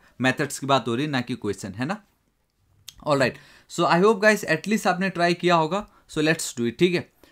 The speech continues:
देखो, बहुत सारे डिफरेंट तरीके हैं। मैं हर, अ, हर बार बोलता हूँ कि मुझे एरे के मेथड्स के साथ इतनी लगाव हो चुका है कि मैं mostly एरे के through ही सोच रहा हूँ। मेरे मन में बस यही है कि अभी मेरे को कहीं से भी,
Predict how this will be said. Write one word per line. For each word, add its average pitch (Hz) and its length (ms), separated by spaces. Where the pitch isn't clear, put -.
देखो, 185 220
बहुत 156 240
सारे 196 180
डिफरेंट 180 400
तरीके 185 320
हैं। 196 100
मैं 185 160
हर, 143 220
अ, 139 320
हर 139 160
बार 175 180
बोलता 165 240
हूँ 175 80
कि 180 60
मुझे 165 380
एरे 143 220
के 165 100
मेथड्स 156 420
के 160 120
साथ 147 260
इतनी 156 320
लगाव 139 560
हो 139 160
चुका 165 300
है 170 120
कि 170 140
मैं 170 180
mostly 156 300
एरे 147 220
के 143 100
through 131 180
ही 135 60
सोच 110 280
रहा 92 80
हूँ। - 80
मेरे 165 140
मन 196 160
में 202 100
बस 196 200
यही 190 200
है 196 100
कि 202 280
अभी 185 300
मेरे 180 200
को 202 140
कहीं 185 380
से 196 160
भी, 202 300